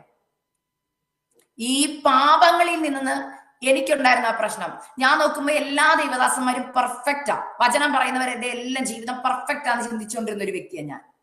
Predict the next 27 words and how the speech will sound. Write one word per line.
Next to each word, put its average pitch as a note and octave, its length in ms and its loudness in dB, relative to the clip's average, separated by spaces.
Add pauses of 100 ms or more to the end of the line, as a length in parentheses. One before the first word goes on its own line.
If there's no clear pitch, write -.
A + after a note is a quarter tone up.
(260)
അപ്പൊ - 140 -8
എനിക്ക് D#4 580 2
വേണ്ട D4 200 4
മെസ്സേജ് C#4 440 2
എന്തായിരുന്നു A3 400 2
എന്നറിയാമോ? D#3 680 -6 (440)
എങ്ങനെ D4 400 0
ഇതിൽ C4 200 0
നിന്നൊക്കെ B3+ 300 -2
ജയിക്കാമെന്നുള്ള B3+ 960 0
മെസ്സേജുകളായിരുന്നു. F3 800 -6 (640)
പക്ഷെ B3+ 160 -2
എനിക്ക് A#3 220 -2
അങ്ങനത്തെ G#3+ 280 -2
മെസ്സേജുകൾ G3 440 -6
കിട്ടിയിട്ടില്ല. G3 640 -16 (1500)
നിങ്ങൾക്ക് A#3+ 280 0
അങ്ങനെ A3 240 0
ഫീൽ C4 260 -2
ചെയ്തിട്ടുണ്ടെങ്കിൽ G3+ 580 -6
പറ. D3+ 180 -6 (680)
നിങ്ങളുടെ D#4 340 6
ഉള്ളിൽ D4+ 320 2
നിങ്ങൾ C#4+ 240 0
ചിലപ്പോ C4+ 300 0
ഒരു C4 140 0
പാപത്തിന്, C4+ 920 2